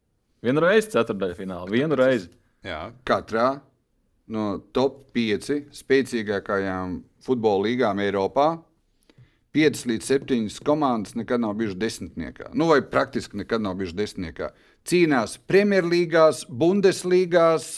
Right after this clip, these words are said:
Speaker 3: eh, Francijas, Spānijas, Itālijas līgās pa savām piecpadsmitajām, divdesmitajām vietām. Katrā ir piecas, septiņas komandas, kas īsti nekad nav bijušas desmitniekā.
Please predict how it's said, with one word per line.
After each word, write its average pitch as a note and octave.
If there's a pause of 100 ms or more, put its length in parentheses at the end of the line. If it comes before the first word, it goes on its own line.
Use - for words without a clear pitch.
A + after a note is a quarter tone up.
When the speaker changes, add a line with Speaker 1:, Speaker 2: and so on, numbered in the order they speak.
Speaker 3:
eh, B2+
Francijas, D#3+
Spānijas, C#3
Itālijas C#3+
līgās C#3 (320)
pa C3
savām B2
piecpadsmitajām, A#2+
divdesmitajām G#2+
vietām. C#3 (1500)
Katrā B2 (420)
ir F2+
piecas, C3
septiņas A2
komandas, C#3+
kas -
īsti B2+
nekad D3
nav C#3+
bijušas B2
desmitniekā. C3+